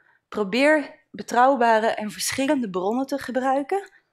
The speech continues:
Ni-, ik zou zeggen zelfs niet alleen pro-Israël bronnen, maar ook de andere, zodat u weet wat er gezegd wordt en wat er geschreven wordt.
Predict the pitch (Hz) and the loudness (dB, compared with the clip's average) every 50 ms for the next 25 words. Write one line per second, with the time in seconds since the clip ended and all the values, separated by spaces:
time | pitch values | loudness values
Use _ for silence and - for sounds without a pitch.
0 | _ _ _ _ _ _ _ _ - 214 214 - - 202 202 - - 202 190 180 | _ _ _ _ _ _ _ _ -10 -10 -10 -10 -10 -10 -8 -4 -4 -4 -2 -2
1 | 190 185 208 190 170 185 190 185 - - 214 202 - - 196 196 175 170 170 170 | -4 -4 -4 -4 -2 -2 -4 -4 -4 -8 -8 -6 -6 -4 -2 -2 0 0 -2 -4
2 | 160 - - 196 185 180 175 - - 208 - 208 185 185 180 170 175 170 165 170 | -8 -8 -4 -2 0 0 0 -2 -4 -4 -4 -2 -2 -2 -2 -2 -2 -2 -2 -2
3 | 185 175 190 196 - - 233 233 196 - 170 - 175 185 190 214 254 302 311 285 | -4 -4 -2 -2 -2 -2 -2 -4 -2 -2 0 0 0 0 -2 -4 -2 -2 -2 -2
4 | - 220 214 208 - 202 180 185 202 233 220 202 196 208 220 214 254 233 - - | -2 -4 -4 -4 -8 -8 -4 -2 -2 -2 -2 0 0 0 0 0 -2 -6 -4 -6
5 | 220 196 196 208 202 - - 208 202 208 - 208 190 170 190 214 220 - 220 - | -6 -6 -6 -6 -6 -6 -6 -6 -6 -6 -6 -6 -4 0 0 0 0 -2 -4 -6
6 | - - - - 196 185 208 202 226 220 254 277 285 - - | -8 -10 -6 -4 -4 -4 -2 -4 -4 -4 -4 -4 -4 -6 -12